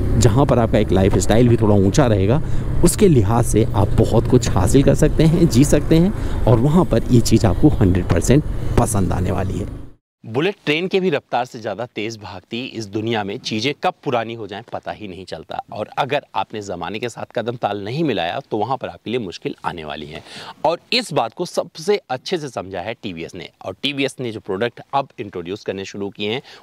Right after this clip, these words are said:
वो लोगों को पसंद आ रहे हैं, चाहे Ronin की बात कर लें, Raider की बात कर लें या फिर Radeon की बात कर लें।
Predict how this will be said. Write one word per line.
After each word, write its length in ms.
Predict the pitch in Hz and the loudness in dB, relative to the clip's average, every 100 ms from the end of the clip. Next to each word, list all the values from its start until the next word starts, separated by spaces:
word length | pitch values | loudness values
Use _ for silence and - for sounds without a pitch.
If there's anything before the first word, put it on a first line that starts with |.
| - | -2
वो 100 | 220 | 0
लोगों 300 | 185 107 117 | 0 -2 -6
को 100 | 196 | -6
पसंद 400 | 165 147 117 90 | -6 -4 -6 -6
आ 60 | |
रहे 120 | 85 90 | -8 -10
हैं, 80 | |
चाहे 200 | 85 90 | -10 -10
Ronin 300 | 90 90 107 | -8 -8 -10
की 120 | 113 120 | -8 -4
बात 160 | 107 - | -4 -4
कर 60 | 107 | -10
लें, 160 | 110 | -8
Raider 280 | 104 117 151 | -6 -6 -6
की 80 | 143 | -6
बात 160 | 104 101 | -8 -8
कर 80 | 104 | -10
लें 200 | 104 117 | -10 -8
या 120 | 107 | -8
फिर 220 | 101 113 101 _ _ _ 104 | -8 -8 -8 _ _ _ -12
Radeon 360 | 95 95 101 | -8 -6 -8
की 100 | - | -8
बात 180 | 78 78 - | -6 -6 -6
कर 100 | 82 | -8
लें। 180 | 85 | -8